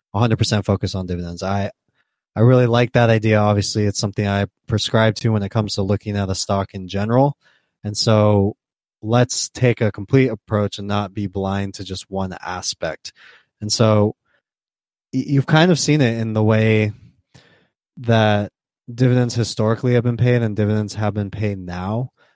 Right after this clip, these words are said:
I thought that was really cool how he, he kind of brought up how there's a, a, a changing trend in the way that, that dividends are paid and the way that C E Os and, and managements have decided to reward shareholders.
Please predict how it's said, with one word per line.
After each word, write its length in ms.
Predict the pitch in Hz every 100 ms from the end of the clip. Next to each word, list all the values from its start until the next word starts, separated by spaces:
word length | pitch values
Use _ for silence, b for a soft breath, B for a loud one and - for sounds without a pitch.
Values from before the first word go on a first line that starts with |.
| -
I 80 | 107
thought 200 | 110 113
that 140 | 117 110
was 240 | 101 -
really 340 | - 117 113 104
cool 280 | - 110 104
how 180 | 104 101
he, 240 | 98 98
he 160 | - 110
kind 220 | 117 107
of 100 | 95
brought 240 | 101 101 101
up 180 | 101
how 100 | 101
there's 260 | 98 98 92
a, 60 | 90 _ -
a, 260 | 104 98 95 101
a 60 |
changing 480 | - 127 117 107 95
trend 560 | - 110 110 98 90 - _ _ _ _ 104
in 120 | 101
the 80 | 101
way 260 | 101 101
that, 260 | 98 98 98 101 -
that 180 | 101
dividends 400 | 95 101 101 98
are 100 | 98
paid 300 | - 104 98
and 280 | 107 123 131
the 80 | 117
way 240 | 110 104
that 300 | 101 98 98 _ _ _ _ _ _
C 340 | - - 139 127
E 60 |
Os 280 | 123 117 107
and, 200 | 107 104 117
and 540 | 107 104 101 104 110
managements 680 | 113 113 107 101 104 95 -
have 380 | 107 101 95 _ _ -
decided 800 | 107 - 113 113 107 101 95 - -
to 600 | - 107 101 98 95 95 _ _ _ _ -
reward 480 | 110 101 104 104 90
shareholders. 720 | - 95 87 82 85 87